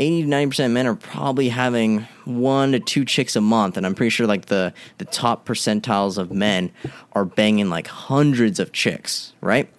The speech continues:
And it is what it is, right? The, it's the top three percent who understand women, who understand who they are, are the ones who get laid,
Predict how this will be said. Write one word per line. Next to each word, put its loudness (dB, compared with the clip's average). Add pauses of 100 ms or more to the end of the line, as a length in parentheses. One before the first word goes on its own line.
(180)
And 4
it 2
is 2
what 2
it -2
is, -10
right? 0
The, -2
it's -6
the -6
top -6
three -2
percent -2
who -4
understand -2
women, -2 (300)
who -2 (320)
understand 0
who 0
they 0
are, 0 (400)
are 0
the 0
ones -2
who -2
get -2
laid, -2